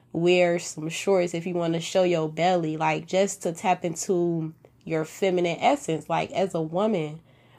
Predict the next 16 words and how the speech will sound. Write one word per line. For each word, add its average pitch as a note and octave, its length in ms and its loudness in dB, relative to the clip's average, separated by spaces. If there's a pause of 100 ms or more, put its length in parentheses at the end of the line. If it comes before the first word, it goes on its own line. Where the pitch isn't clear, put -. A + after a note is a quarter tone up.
we're F#3+ 260 6
literally G3 460 4
here F#3 440 2
to F3 580 0
express F3+ 680 -2
that E3 540 -4
goddess E3+ 480 -2
nature. E3 580 -6
Like, D#3 360 -6
we're F3+ 180 0
not E3+ 240 -4
here F3+ 280 -2
to F3 180 -6
be E3 440 -4 (180)
held A3 580 0
like E3 360 -4